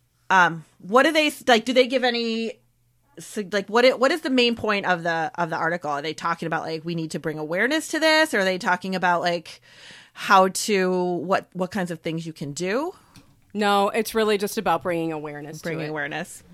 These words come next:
Speaker 1: Okay.
Speaker 2: Yeah. But we can talk about certainly what we can do about this.
Speaker 1: Yeah, absolutely. And I, you know, I've, I try to talk to moms about this. Usually,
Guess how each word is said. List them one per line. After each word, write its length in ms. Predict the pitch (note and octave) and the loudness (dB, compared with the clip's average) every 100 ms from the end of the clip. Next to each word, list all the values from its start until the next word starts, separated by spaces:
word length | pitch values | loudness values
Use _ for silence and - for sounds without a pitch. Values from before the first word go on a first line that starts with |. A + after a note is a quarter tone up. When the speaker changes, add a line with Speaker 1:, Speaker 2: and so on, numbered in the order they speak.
| - | -20
Speaker 1:
Okay. 240 | - - - | -16 -16 -10
Speaker 2:
Yeah. 220 | A#3 G#3 - - _ _ _ _ _ _ _ _ _ _ _ _ _ D3 - - A3 | -6 -4 -6 -16 _ _ _ _ _ _ _ _ _ _ _ _ _ -20 -20 -12 -4
But 180 | C4 A3 | -2 0
we 80 | - | 0
can 160 | C#5 | 0
talk 260 | C4+ G3+ - | 2 2 2
about 340 | E3+ D3+ - | 0 0 0
certainly 360 | - G3+ F#3+ F3 | -2 0 0 0
what 360 | F3 G3 - _ | 0 -2 -2 _
we 180 | F#3+ G3+ | -8 -6
can 220 | G#3 F3 | -4 -6
do 220 | F3+ G3+ | -4 -4
about 320 | E3 C#3 - | -4 -8 -12
this. 400 | - - F3+ - | -14 -16 -16 -16
Speaker 1:
Yeah, 320 | F3+ D3+ - - | -10 -8 -8 -8
absolutely. 720 | D#3 - D#3+ D#3 - B2+ B2 - - - - - - - - | -10 -10 -12 -10 -10 -12 -12 -16 -20 -20 -18 -20 -20 -18 -2
And 280 | G#3 G#3 G3+ | 4 4 4
I, 380 | - A3+ C#4+ C4+ - | 4 6 6 4 0
you 100 | A#3 | 6
know, 60 | G#3 | 6
I've, 380 | A3 B3+ - _ _ _ _ _ _ - | 6 2 -12 _ _ _ _ _ _ -2
I 160 | G3 A3 | 0 2
try 200 | - E4+ | 0 -2
to 80 | |
talk 260 | F#4 C#4+ C4 | 0 0 0
to 80 | C4+ | 0
moms 300 | B3 A3+ A#3 | 2 2 0
about 280 | G#3+ G3 G3 | 0 0 0
this. 420 | F#3+ F#3+ - - - - - | 0 0 -4 -18 -20 -20 -20
Usually, 1120 | G3 A3+ D#4 E4 D4+ C#4+ C4 B3 A#3+ A#3 A#3 | -10 -4 -2 -2 -2 -2 0 -2 -2 -4 -4